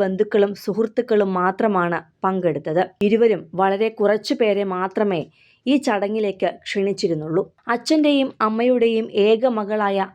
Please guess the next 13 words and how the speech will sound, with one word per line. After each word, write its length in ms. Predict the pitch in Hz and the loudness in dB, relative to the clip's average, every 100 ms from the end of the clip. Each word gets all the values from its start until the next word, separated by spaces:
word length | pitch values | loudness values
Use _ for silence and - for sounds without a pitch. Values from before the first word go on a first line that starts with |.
| - | -6
സാന്ദ്രയുടെ 600 | 208 196 202 220 214 190 160 - _ - _ | 0 0 2 4 4 2 -4 -8 _ -20 _
പ്രണയത്തിനും 600 | 208 208 214 240 233 214 226 202 | -4 -2 -4 -2 -2 -2 -6 -8
ഇഷ്ടത്തിനും 520 | 190 - - 226 202 220 - | -8 -4 -2 -2 -2 -8 -6
ഒപ്പം 280 | 190 - 277 240 | -6 -2 0 0
നിൽക്കുകയായിരുന്നു 840 | 208 - 196 202 180 185 190 175 156 _ - | -2 -6 -6 -4 -2 -2 -2 -4 -8 _ -10
മാതാപിതാക്കളും. 800 | 185 185 190 175 156 151 - 185 - | -6 -4 -4 -4 -10 -8 -2 -2 -2
സാന്ദ്രയ്ക്ക് 500 | 202 190 196 202 190 208 - | -8 -6 -8 -6 -4 -4 -2
ഒരു 100 | 190 185 | -2 -2
അനുജൻ 300 | 190 208 220 175 | -4 -2 -2 -2
കൂടിയുണ്ട്. 460 | 160 151 151 156 190 - - | -6 -4 -4 -4 -6 -8 -8
പച്ചയിൽ 480 | 202 202 - 240 226 - 190 | -8 -6 0 2 0 -2 0
ഗോൾഡൻ 400 | 196 196 202 240 202 | 2 2 0 -2 0
ഡിസൈനുകൾ 540 | 196 208 208 226 226 | 0 -2 -2 -2 -2